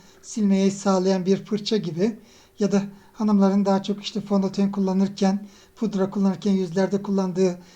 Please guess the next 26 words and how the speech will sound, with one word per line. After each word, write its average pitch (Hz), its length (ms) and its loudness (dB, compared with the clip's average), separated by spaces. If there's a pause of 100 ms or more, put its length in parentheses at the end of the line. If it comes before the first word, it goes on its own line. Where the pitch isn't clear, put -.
(140)
fırçaya 214 440 0
benzeyen 170 440 -4
bir 170 80 -4
araç 165 360 -8
bu. 285 160 -2 (560)
Burayı 208 280 0
tıklatıp 190 420 -6
arkadaşlar, 185 800 0 (420)
bakın 220 240 -4
buradaki 202 300 -4
fırça 208 340 -4
boyunu 196 300 4
da 196 80 2
ayarlayabilirsiniz 180 800 0
isterseniz, 185 680 -4 (360)
büyük 185 260 -2
gelirse. 180 600 -2 (1080)
Daha 269 180 0
sonra 175 340 -4
da 214 300 2 (500)
buradaki 202 600 2 (100)
dişlerin 202 640 0 (220)
beyaz 220 320 4
kısımlarındaki 175 880 -4
sarı 220 400 -4
bölgeleri 180 720 4